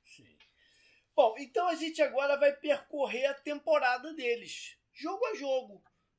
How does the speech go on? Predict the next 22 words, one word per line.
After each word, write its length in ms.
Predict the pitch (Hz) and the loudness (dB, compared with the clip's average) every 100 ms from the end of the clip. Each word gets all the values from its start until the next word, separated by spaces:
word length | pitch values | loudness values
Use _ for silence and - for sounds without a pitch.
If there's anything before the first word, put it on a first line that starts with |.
| - | -2
né? 180 | 294 359 | 2 2
O 120 | 311 | -2
que 160 | - 339 | -12 -10
que 120 | 302 | -10
ro-, 320 | 254 254 240 | -8 -10 -14
o 60 | 214 | -18
que 120 | - | -16
que 100 | - | -14
rolou 360 | 254 254 247 240 | -10 -4 -2 -2
de 120 | 254 | -4
importante 840 | 220 262 226 - 240 254 247 226 | -10 -4 -4 -4 -6 -6 -6 -10
em 100 | 208 | -4
cada 340 | 208 202 180 | -2 0 0
um, 400 | 175 247 262 247 | 0 -4 -6 -8
alguma 340 | 220 202 220 214 | -8 -10 -8 -6
observação, 1120 | 175 185 190 170 143 - 214 226 233 226 214 | -8 -6 -4 -2 -4 -6 -8 -6 -6 -8 -4
algo 380 | 208 214 208 208 | -2 -4 -6 -18
que 220 | - 214 | -14 -14
de 160 | 185 208 | -10 -6
repente 460 | 202 - 214 - 170 | -6 -8 -12 -12 -2
dava 280 | 202 196 | 0 0
si-, 160 | 180 | -6